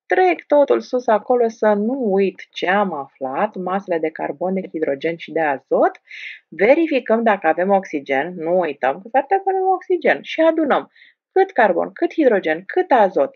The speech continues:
am adunat, dar am obținut exact unu optsprezece, cât era masa noastră inițială, și atunci aplic direct ultima regulă, aceea de trei simplă,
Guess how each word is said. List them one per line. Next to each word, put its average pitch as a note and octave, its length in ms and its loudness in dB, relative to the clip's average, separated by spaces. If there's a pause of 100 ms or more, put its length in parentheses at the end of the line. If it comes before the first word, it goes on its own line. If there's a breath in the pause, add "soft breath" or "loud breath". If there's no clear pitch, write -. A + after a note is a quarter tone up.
am C4+ 220 -2
adunat, G3 640 -2
dar C#4+ 140 2
am D4+ 80 0
obținut D4+ 420 0
exact C4+ 640 2 (640)
unu D4 380 4
optsprezece, F#3 760 -2
cât C#4 260 0
era G3 240 0
masa F#3+ 440 -2
noastră E3 500 -4
inițială, D#3 1080 -4 (300 loud breath)
și - 120 -6
atunci D#4+ 300 0
aplic C4 600 0
direct G3+ 440 -2
ultima G3+ 440 -2
regulă, F3 260 0
aceea E3 260 -2
de D3+ 100 -2
trei E3 280 -2
simplă, D#3 720 -4